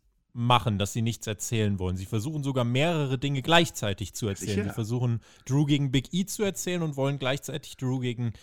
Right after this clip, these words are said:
Speaker 1: äh, Roman Reigns aufbauen, aber wie gesagt, dazu nachher im Fazit mehr.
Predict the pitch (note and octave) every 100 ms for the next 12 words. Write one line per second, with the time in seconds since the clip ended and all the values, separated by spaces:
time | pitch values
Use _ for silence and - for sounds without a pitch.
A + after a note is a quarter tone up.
0 | - - A#2+ A2+ A#2 A2+ A2 A2+ D#3 -
1 | G#2+ G#2 A2 A2+ B2 A2 A2+ A2 G#2 A2
2 | A2 A2 - G#2+ G#2 A2 G2 - A#2 -
3 | G#2+ G2